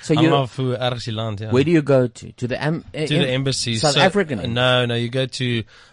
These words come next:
Speaker 2: uh, to the country where you're going to next. So let's say I'm in Iran and
Speaker 1: And
Speaker 2: I
Speaker 1: you
Speaker 2: wanna
Speaker 1: wanna
Speaker 2: go
Speaker 1: go
Speaker 2: to Turkmenistan.
Speaker 1: You go to
Speaker 2: I go
Speaker 1: Turks.
Speaker 2: to Turk, to the Turk,
Speaker 1: Ah.
Speaker 2: um, embassy and then you get it from them.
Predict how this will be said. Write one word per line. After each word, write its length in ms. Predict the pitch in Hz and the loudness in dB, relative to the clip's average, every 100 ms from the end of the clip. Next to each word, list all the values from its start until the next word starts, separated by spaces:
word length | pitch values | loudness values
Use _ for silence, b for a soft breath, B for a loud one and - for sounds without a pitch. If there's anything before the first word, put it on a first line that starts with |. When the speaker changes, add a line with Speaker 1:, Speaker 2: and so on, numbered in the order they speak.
| b | b
Speaker 2:
uh, 580 | 117 110 110 107 104 104 _ - _ | -2 0 0 -2 -4 -8 _ -20 _
to 100 | - | -2
the 100 | 151 | 0
country 460 | 131 151 135 135 127 | 0 0 -2 -2 -4
where 180 | 117 120 | -2 -2
you're 100 | 120 117 | -2 -2
going 120 | 117 | -4
to 80 | 110 | -6
next. 280 | 113 123 98 | -6 -6 -6
So 60 | 123 | -6
let's 220 | 127 127 | -4 -4
say 80 | 139 | -6
I'm 240 | 117 123 | -4 -4
in 100 | 120 | -4
Iran 400 | 117 107 139 160 | -6 -2 0 2
and 80 | 147 | 0
Speaker 1:
And 80 | 131 | 2
Speaker 2:
I 20 | 120 | 2
Speaker 1:
you 40 | |
Speaker 2:
wanna 140 | 123 123 | 2 4
Speaker 1:
wanna 60 | |
Speaker 2:
go 140 | 127 131 | 2 2
Speaker 1:
go 120 | 127 | -2
Speaker 2:
to 20 | |
Turkmenistan. 840 | - 143 120 143 143 127 135 123 120 B B | -4 -4 -2 -2 0 -2 -2 -2 -4 B B
Speaker 1:
You 100 | 117 | -10
go 300 | 104 107 107 | -4 -2 -2
to 100 | 104 117 | -4 0
Speaker 2:
I 180 | 127 117 | 2 4
go 160 | 120 | 2
Speaker 1:
Turks. 40 | 120 | -2
Speaker 2:
to 220 | 117 127 | -2 -4
Turk, 160 | 113 | -4
to 120 | - 120 | -10 -8
the 100 | 107 | -8
Turk, 260 | - 123 113 | -6 -6 -6
Speaker 1:
Ah. 520 | 95 95 95 113 107 | -8 -6 -6 -4 -4
Speaker 2:
um, 100 | 107 | -6
embassy 380 | 110 110 - 117 | -6 -6 -6 -8
and 80 | 104 | -8
then 120 | 104 | -8
you 60 | 107 | -10
get 200 | 107 101 | -8 -8
it 140 | 101 | -10
from 300 | - 123 107 | -10 -8 -6
them. 260 | 101 98 | -8 -10